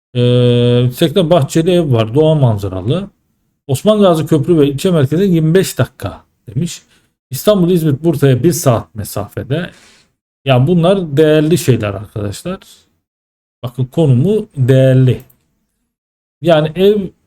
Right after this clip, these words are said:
burada. Bakın iç kısmı evin yani aslında güzel. Odaları falan şurada mesela şurada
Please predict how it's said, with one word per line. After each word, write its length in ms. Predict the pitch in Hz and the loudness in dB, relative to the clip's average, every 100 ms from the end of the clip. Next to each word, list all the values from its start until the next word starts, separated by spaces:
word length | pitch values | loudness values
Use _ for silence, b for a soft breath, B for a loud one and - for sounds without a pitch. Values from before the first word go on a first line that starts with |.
| _ _ _ 165 | _ _ _ -6
burada. 640 | 180 180 123 113 185 - _ _ | 0 2 4 2 0 -4 _ _
Bakın 320 | 143 143 185 175 | -6 -4 -4 -6
iç 240 | 214 - | -6 -4
kısmı 340 | - 226 151 151 | -4 -2 0 0
evin 400 | 151 175 226 - _ _ _ _ _ _ _ _ - | 2 0 -4 -8 _ _ _ _ _ _ _ _ -4
yani 460 | 175 160 147 156 - _ 156 | 2 2 2 -4 -6 _ -6
aslında 380 | 139 - 185 | -6 -2 0
güzel. 420 | 214 208 240 202 98 - _ _ _ _ _ _ _ _ _ _ _ _ _ _ _ - | 0 2 2 0 -2 -10 _ _ _ _ _ _ _ _ _ _ _ _ _ _ _ -6
Odaları 440 | 165 143 120 110 | -2 2 2 0
falan 300 | 110 143 131 | 0 2 2
şurada 300 | 175 - 127 | -2 -4 -2
mesela 280 | 117 - 120 | -4 -6 -10
şurada 560 | - - 165 113 131 | -12 -6 -4 -2 -2